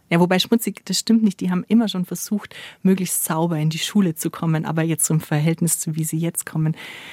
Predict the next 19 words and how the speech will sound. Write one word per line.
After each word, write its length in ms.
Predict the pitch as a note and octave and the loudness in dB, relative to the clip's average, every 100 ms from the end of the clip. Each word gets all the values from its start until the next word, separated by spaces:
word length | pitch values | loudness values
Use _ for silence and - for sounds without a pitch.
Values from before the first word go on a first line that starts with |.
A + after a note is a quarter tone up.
| - - - | -20 -20 -6
äh, 320 | D#3 D3+ D#3 - - - _ _ - | -2 -2 -6 -10 -20 -20 _ _ -2
deutlich, 460 | C#3+ C#3+ D3+ - _ - | -2 0 -4 -6 _ -12
w-, 140 | D#3+ - - | -10 -10 -10
w-, 120 | B2+ | -8
es 140 | D#3+ - | -6 -4
war 80 | |
einfach 240 | D3 C#3+ C#3+ | -4 -4 -2
nicht 160 | D3 | -4
so 100 | - | -2
leicht, 380 | C#3+ C#3+ F3 - - - - _ | -2 0 -2 -4 -12 -18 -20 _
ähm, 440 | - D3+ D#3 D#3 D#3+ - _ _ | -4 -2 0 -2 -4 -12 _ _
die 160 | - F#3 | 0 2
dann 180 | F3 E3+ | 4 2
da 320 | D#3 D3+ - - | 2 0 -4 -8
waren 640 | D#3+ D#3 D3+ F3+ G3 F3 | 2 2 4 2 0 0
und 360 | - D#3+ D#3+ - | -2 -2 -2 -2
halt 380 | D#3+ D#3+ E3 - | -2 -2 -6 -12
immer 220 | - E3+ D#3+ | -2 0 0
die, 140 | D#3 | -4